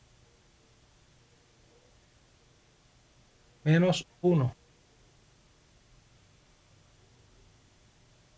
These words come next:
Si multiplicamos dos veces A más H, es decir, lo elevamos al cuadrado, eso nos va a dar a dos por A al cuadrado más dos veces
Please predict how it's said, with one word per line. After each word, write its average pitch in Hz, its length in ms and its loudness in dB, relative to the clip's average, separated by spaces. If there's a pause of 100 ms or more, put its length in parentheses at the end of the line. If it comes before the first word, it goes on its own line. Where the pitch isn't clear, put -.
(160)
Si 160 280 4
multiplicamos 160 680 4
dos 175 200 8
veces 160 400 2
A 139 120 -2
más 160 160 2
H, 156 600 -2
es 127 60 -4
decir, 135 260 -2
lo 139 80 0
elevamos 131 400 4
al 156 120 2
cuadrado, 139 600 4
eso 143 160 -2
nos 147 160 0
va 156 100 0
a - 20 2
dar 147 200 0
a 147 80 0
dos 156 360 2 (100)
por 147 460 2 (1500)
A 143 100 -2
al 185 120 0
cuadrado 143 760 6 (880)
más 120 200 -2
dos 151 220 2
veces 143 640 0